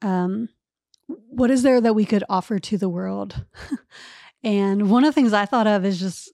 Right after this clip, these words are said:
sometimes when you don't have the words, like, sending a song to someone can be a thing to do.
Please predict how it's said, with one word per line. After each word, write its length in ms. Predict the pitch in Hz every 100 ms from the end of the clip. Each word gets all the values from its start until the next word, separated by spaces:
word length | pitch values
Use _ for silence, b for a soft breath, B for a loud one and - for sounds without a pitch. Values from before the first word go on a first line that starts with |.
| -
sometimes 400 | 311 302 339 262
when 120 | 240
you 100 | 214
don't 200 | 196 165
have 200 | 208 175
the 80 | 196
words, 840 | 180 190 180 180 175 - - - _ -
like, 180 | 202 -
sending 600 | - - 190 196 190 185
a 80 |
song 360 | - 175 190 220
to 100 | -
someone 480 | - 202 262 302 302
can 220 | - 214
be 100 | 190
a 60 | 175
thing 260 | 180 180 170
to 120 | 190
do. 260 | 185 -